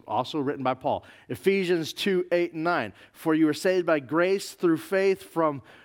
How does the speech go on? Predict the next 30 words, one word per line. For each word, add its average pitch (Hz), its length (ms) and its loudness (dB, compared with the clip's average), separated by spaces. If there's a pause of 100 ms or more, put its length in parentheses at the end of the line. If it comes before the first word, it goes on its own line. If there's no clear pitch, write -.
(240)
this 156 260 2
is 147 100 -4
not 156 300 0
from 165 160 -4
yourself, 170 480 0
it 151 80 -2
is 127 120 -2
a - 20 -14
gift 156 260 0
of 147 80 -4
God, 143 260 0
not 139 300 -4
from 156 240 -4
works, 160 300 -2
so 135 100 -12
that 127 160 -6
no 131 140 -4
man 131 240 -4
may 120 80 -6
boast." 113 500 -8
Paul 165 220 0
is 135 80 -6
very 160 200 -2
clear. 156 280 -2
This 143 260 -6
is 127 260 -6
not 139 440 -4
about 131 480 -4
your 117 160 -12
salvation. 117 1120 -6